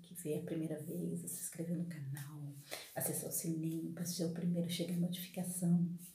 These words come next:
e compartilhar, dar aquele like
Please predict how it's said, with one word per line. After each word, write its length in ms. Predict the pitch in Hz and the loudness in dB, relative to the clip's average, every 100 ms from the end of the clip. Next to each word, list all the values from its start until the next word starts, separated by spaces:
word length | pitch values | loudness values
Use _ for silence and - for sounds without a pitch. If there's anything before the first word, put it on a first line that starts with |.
| - - - - - - | -8 -8 -18 -20 -20 -4
e 420 | 208 208 247 254 - - - - - - | 0 2 0 -2 -8 -16 -20 -20 -20 -2
compartilhar, 840 | 214 190 185 175 - - 170 170 | -2 0 0 0 -2 -4 0 2
dar 140 | 180 | 2
aquele 260 | 175 180 180 | 2 0 2
like 500 | 175 175 - - | 4 4 0 -6